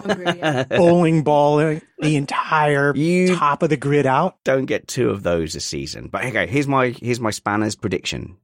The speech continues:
Speaker 3: Do we do, come on, we must have a bumper for that. What? Are you gonna do my prediction for me?
Speaker 2: No, I did some math. I looked at the
Speaker 3: Ah.
Speaker 2: number of incidents and the number of races. And then
Speaker 3: Yeah.
Speaker 2: I multiplied by the number, total number of races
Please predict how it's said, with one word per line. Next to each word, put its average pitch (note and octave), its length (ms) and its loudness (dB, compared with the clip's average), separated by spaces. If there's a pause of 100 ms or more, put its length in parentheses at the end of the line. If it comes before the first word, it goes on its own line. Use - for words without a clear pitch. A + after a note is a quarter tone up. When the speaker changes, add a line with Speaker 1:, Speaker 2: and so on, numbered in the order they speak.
Speaker 3:
Do A#2 80 -6
we A#2 80 -6
do, G2+ 80 -6
come - 260 -6
on, G#2+ 60 -2
we - 20 -2
must C#3 160 -6
have A2 80 -10
a E2+ 60 -8
bumper E2+ 360 -4
for - 120 -14
that. - 280 -6 (920)
What? G3+ 220 -4
Are - 60 -20 (240)
you E3+ 200 -8
gonna E3+ 180 2
do A#2 160 -4
my F#2+ 140 -4
prediction - 420 -6
for D3+ 180 -4
me? F#2+ 240 -8 (300)
Speaker 2:
No, C4 720 2
I C4+ 160 2
did B3+ 200 2
some A#3 300 4
math. A#3 480 0 (120)
I F#2+ 380 0
looked A#3+ 200 0
at G#3+ 80 -2
the A3+ 80 2
Speaker 3:
Ah. A3 40 6
Speaker 2:
number A#3+ 240 6
of A3 140 0
incidents G#3+ 500 2
and F#3+ 140 6
the F3+ 60 4
number F3 380 2
of C3 180 -4
races. B2 680 -4 (800)
And E3+ 160 4
then F3+ 120 4
Speaker 3:
Yeah. E3+ 60 4
Speaker 2:
I D3+ 60 4
multiplied D3 920 0 (420)
by C#3 160 2
the D3 120 2
number, C#3 600 2
total F3 320 2
number C#3 260 2
of A#2 140 -2
races A#2+ 600 -2